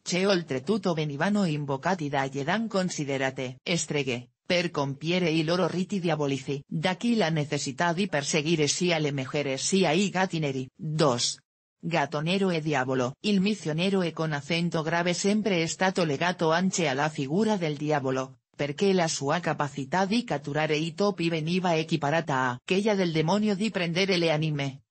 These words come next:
una quasi incarnazione di Satana potremmo dire. Da qui il legame tra gatti neri e streghe, delle quali si pensava fossero le spose di Satana e quindi amanti e protettrici del felino color nero.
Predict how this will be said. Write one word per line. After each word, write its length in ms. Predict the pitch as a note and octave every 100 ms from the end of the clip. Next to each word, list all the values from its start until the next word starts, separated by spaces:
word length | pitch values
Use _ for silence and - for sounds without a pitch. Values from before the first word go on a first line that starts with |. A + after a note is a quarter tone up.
| -
una 240 | A3+ A3 G3
quasi 480 | C#3+ B2+ - G#3
incarnazione 800 | F3 E3+ F3+ E3+ D3 - F3 E3
di 160 | D3 G3+
Satana 480 | F#3+ - F#3 G3 F3+
potremmo 500 | D#3+ F3+ D#3 D3 C#3+
dire. 380 | D3 C3+ B2+ -
Da 280 | E3+ D#3+ F3
qui 300 | E3+ A3 A3+
il 80 | G#3+
legame 400 | F3+ E3 G3+ F#3
tra 220 | E3+ E3
gatti 280 | D3 C#3 D3
neri 300 | E3 F#3+ G3+
e 160 | E3+ D#3
streghe, 520 | - D3 C3+ A#2+ - _ -
delle 400 | D#3+ F3+ F3 D#3+
quali 320 | E3+ G3 G3+
si 220 | G#3 F3
pensava 520 | D3+ C#3 - E3 D#3
fossero 460 | D#3 D#3 - G3+ G#3
le 160 | F3+
spose 440 | D#3+ - G3+ G#3 D#3+
di 140 | C#3+
Satana 520 | C#3+ D3+ E3+ F3+ E3+
e 80 | E3
quindi 420 | D#3 F#3+ G3+ G3+
amanti 480 | F3 E3+ E3+ D#3+ D#3+
e 80 | D3
protettrici 720 | F3+ E3 D#3 E3 F#3+ - G#3
del 180 | F3 E3
felino 460 | - E3 G#3 G3+ F#3+
color 340 | D#3+ D#3+ A3
nero. 380 | G3+ C#3 C3+